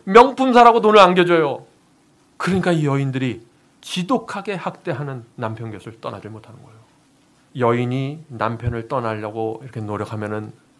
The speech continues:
첫 남편 육체가 와서 또 달콤한 말로 속삭입니다. "아, 너무 그러지 마라. 나랑 한번 잘 지내보자.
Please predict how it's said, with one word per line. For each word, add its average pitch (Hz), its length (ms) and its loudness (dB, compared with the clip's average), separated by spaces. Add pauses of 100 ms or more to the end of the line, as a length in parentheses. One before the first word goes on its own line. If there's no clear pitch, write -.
(200)
첫 - 200 -8
남편 127 460 -8
육체가 110 380 -12
와서 101 320 -10
또 107 140 -12
달콤한 156 600 -8
말로 135 320 -8
속삭입니다. 98 600 -14 (920)
"아, - 220 -18
너무 104 240 -12
그러지 117 240 -10
마라. 104 400 -14 (200)
나랑 110 200 -12
한번 131 160 -8
잘 127 220 -12
지내보자. 127 520 -10